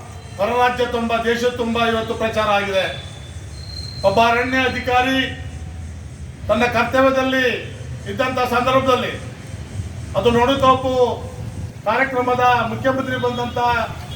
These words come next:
ಕಾರ್ಯಕ್ರಮ ಹಾಗೂ ಅರಣ್ಯ ಮಂತ್ರಿಗಳು ಬಂದಂಥ ಕಾರ್ಯಕ್ರಮ, ಎಲ್ಲ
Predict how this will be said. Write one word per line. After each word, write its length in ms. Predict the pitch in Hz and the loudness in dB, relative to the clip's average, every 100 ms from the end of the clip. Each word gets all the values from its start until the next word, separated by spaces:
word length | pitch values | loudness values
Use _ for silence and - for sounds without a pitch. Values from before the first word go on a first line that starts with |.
| - - | -10 0
ಕಾರ್ಯಕ್ರಮ 420 | 226 226 240 247 269 240 - - - - - - - - - | 0 0 0 2 2 2 -4 -6 -6 -6 -6 -8 -8 -6 -2
ಹಾಗೂ 200 | 240 247 | 0 2
ಅರಣ್ಯ 400 | 247 247 262 262 | 4 4 4 4
ಮಂತ್ರಿಗಳು 640 | 254 233 240 247 254 254 233 - - - - | 4 2 0 0 2 2 2 0 -2 -2 -2
ಬಂದಂಥ 300 | 226 220 226 | 0 0 0
ಕಾರ್ಯಕ್ರಮ, 500 | 226 226 226 247 269 262 262 - - - - - - - | 0 0 0 0 2 2 0 -8 -10 -10 -10 -10 -8 -2
ಎಲ್ಲ 160 | 226 | 0